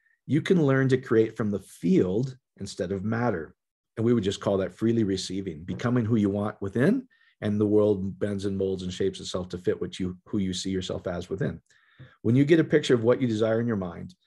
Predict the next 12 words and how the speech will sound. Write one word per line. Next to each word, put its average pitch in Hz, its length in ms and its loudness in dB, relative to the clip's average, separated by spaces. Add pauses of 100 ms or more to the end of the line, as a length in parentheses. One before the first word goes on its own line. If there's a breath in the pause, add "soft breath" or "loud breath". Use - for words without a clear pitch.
(380)
and 107 160 2
maintain 123 400 4
the 135 100 2
emotion 113 460 2
as 101 100 0
if 110 140 -2
you 98 80 2
already 98 280 0
have - 260 -14
it, - 180 -16
independent 131 640 2
of 98 160 -6